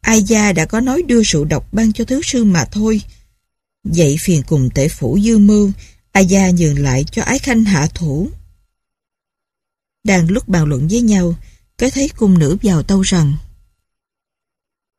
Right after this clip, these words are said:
"Trịnh Bắc Cung bệnh đã gần chết, xin nương nương phân xử lẽ nào." Yến Anh nghe nói kinh hồn,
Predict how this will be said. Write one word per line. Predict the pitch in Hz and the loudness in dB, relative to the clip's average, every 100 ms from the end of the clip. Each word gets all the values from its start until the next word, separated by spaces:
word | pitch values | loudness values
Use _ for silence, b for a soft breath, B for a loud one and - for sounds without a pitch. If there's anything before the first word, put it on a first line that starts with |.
| _ _ _ _ _ _ _ _ _ _ _ _ _ _ | _ _ _ _ _ _ _ _ _ _ _ _ _ _
"Trịnh | - 147 | 0 2
Bắc | 196 - | 2 0
Cung | 220 190 180 | 2 4 4
bệnh | 170 156 | 4 4
đã | 180 196 | 2 4
gần | 160 135 | 2 2
chết, | 196 254 - b b b | 0 0 -2 b b b
xin | - 240 | 2 6
nương | 190 175 | 6 6
nương | 185 170 160 | 4 4 4
phân | 185 165 | 2 2
xử | - 147 | 4 2
lẽ | 196 175 | 4 4
nào." | 233 202 147 160 - - _ _ _ _ _ _ _ _ _ _ _ _ _ _ _ _ _ _ _ _ _ _ _ - | 4 2 0 -2 -6 -16 _ _ _ _ _ _ _ _ _ _ _ _ _ _ _ _ _ _ _ _ _ _ _ 0
Yến | 233 | 2
Anh | 247 180 165 | 4 4 4
nghe | 165 | 4
nói | 185 - | 2 0
kinh | 170 170 | 2 4
hồn, | 165 147 | 4 2